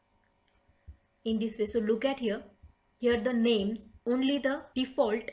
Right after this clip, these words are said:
column width data will be visible, but the other cell data is not displayed here.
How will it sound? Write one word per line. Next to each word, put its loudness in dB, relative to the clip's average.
column 2
width -2
data 4
will -2
be -6
visible, 0
but 0
the -2
other 0
cell 0
data 0
is -2
not 0
displayed -8
here. -14